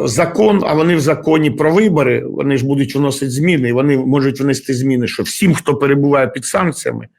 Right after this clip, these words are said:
не можна балотуватись. І все, вони таким чином, хоп, там, <coughs> знімають.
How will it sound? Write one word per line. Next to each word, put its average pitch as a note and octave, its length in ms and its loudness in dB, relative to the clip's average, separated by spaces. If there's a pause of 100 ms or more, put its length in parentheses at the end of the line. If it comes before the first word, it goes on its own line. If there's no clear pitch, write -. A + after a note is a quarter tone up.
(140)
не D#3 140 4
можна A2+ 400 0 (280)
балотуватись. - 800 -4
І G#3 40 -4
все, - 220 -6
вони C#3 280 0
таким B2+ 360 -6
чином, - 360 -6
хоп, - 260 -8
там, - 180 -10 (2000)
<coughs> - 20 -4
знімають. C#3+ 680 2